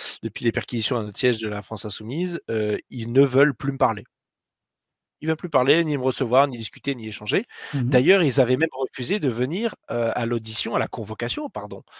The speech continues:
Speaker 1: euh, de ma commission d'enquête, euh, de, que je présidais, la commission d'enquête sur les obstacles à l'indépendance du pouvoir judiciaire. Si tout le monde se souvient bien, j'ai dû faire un communiqué de presse pour leur rappeler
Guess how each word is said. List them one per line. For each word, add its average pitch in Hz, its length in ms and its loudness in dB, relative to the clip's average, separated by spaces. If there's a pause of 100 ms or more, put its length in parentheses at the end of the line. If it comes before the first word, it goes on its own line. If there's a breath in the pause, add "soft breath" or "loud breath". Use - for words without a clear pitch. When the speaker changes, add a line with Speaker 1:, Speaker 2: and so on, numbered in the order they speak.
(300 loud breath)
Speaker 1:
euh, 104 220 -6
de 139 160 0
ma 135 100 2
commission 117 400 -4
d'enquête, 110 460 -2
euh, 107 160 -10
de, 104 120 -16
que - 140 -10
je 107 140 -6
présidais, 101 440 -4
la 180 80 -4
commission 104 280 -14
d'enquête 127 260 -8
sur - 160 -10
les 104 220 -8
obstacles - 340 -6
à 107 60 -4
l'indépendance 107 340 -6
du 127 80 -10
pouvoir 120 240 -4
judiciaire. 120 400 -2 (500 loud breath)
Si - 140 -10
tout 131 120 -4
le 135 40 0
monde 139 120 4
se 120 100 -2
souvient 113 360 0
bien, 165 420 2
j'ai 110 200 -2
dû 110 140 -12
faire 143 200 2
un 127 80 -2
communiqué 117 460 -2
de - 60 -12
presse 185 200 2
pour - 160 -8
leur 110 180 -2
rappeler 156 420 0